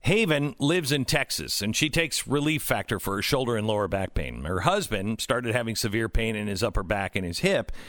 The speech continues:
and she convinced him to try 'em. Well, like me, her husband was skeptical until he couldn't anymore.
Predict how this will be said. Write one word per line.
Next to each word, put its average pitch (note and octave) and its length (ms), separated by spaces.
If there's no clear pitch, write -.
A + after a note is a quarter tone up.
and A#2+ 300
she A#2 120
convinced F2 400
him G2 80
to G2+ 60
try D#3 300
'em. - 180
Well, B2+ 420
like A#2 340
me, F#2 340
her F#2 180
husband F2+ 480
was D2+ 140
skeptical B2 760
until F#2 560
he A2 120
couldn't D3 360
anymore. E2+ 600